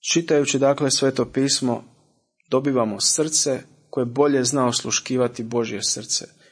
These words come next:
koje počinje razumijevati Božje putove. Pogledajmo primjer, na primjer, prijatelja koji su dugo zajedno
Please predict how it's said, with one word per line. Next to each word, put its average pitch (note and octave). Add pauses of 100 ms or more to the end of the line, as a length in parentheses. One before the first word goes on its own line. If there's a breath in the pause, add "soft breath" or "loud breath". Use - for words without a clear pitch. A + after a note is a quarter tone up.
(120 soft breath)
koje B2
počinje C#3+
razumijevati B2+
Božje A2+
putove. A2 (1200 soft breath)
Pogledajmo B2
primjer, B2+
na A2+
primjer, B2
prijatelja A#2
koji A#2+
su - (340 soft breath)
dugo A#2+
zajedno B2